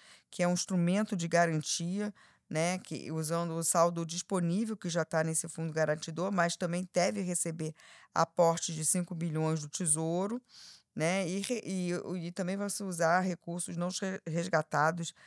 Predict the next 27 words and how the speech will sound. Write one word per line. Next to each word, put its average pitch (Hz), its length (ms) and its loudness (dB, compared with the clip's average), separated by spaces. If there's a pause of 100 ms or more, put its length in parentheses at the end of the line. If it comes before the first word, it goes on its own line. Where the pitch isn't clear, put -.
(320)
eh, 156 320 0
das 165 200 0
pessoas 165 760 -2
no 165 340 -2
sistema 165 460 -2
financeiro. 170 580 -2 (480)
Então, 226 320 2
é, 180 440 2
é 233 60 6
um 240 40 2
pacote 214 420 2
ambicioso, 185 920 0 (420)
inclui, 190 880 0 (540)
é, 160 300 4
ajustes 170 500 2
no 160 360 0
crédito 165 420 4
consignado, 160 1000 2
no 151 140 -4
I 165 560 -2
N 165 120 0
S 160 220 2
S 160 440 4
e 170 40 -6
do 165 100 -4
servidor 156 400 -2
público, 156 800 -4